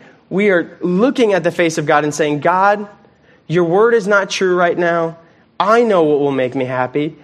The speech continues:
I know what will gratify my soul. And your word is not it. Instead, it's this." Every time we sin, we do that. It's a rejection of God,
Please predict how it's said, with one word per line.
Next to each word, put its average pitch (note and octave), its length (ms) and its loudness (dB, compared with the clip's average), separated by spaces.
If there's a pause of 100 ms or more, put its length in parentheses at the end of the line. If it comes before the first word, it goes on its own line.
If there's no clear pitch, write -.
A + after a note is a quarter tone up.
(160)
I A3+ 220 2
know G#3 180 2
what D#3 160 2
will D3 120 0
gratify C3+ 580 0
my B2 160 -4
soul. B2 420 -4 (500)
And E3+ 160 2
your G#3+ 140 4
word G3+ 240 2
is D#3 140 -2
not D3+ 260 2
it. A#2+ 160 -4
Instead, F#3 400 0
it's D#3 180 -4
this." - 520 -8 (400)
Every C#4 280 2
time G3 280 -2
we E3 100 0
sin, D#3 260 -2
we C3+ 120 -4
do B2+ 160 -10
that. B2 240 -20 (1700)
It's D#3 180 -4
a F3 40 0
rejection E3+ 680 0
of C#3+ 160 -4
God, B2+ 380 -2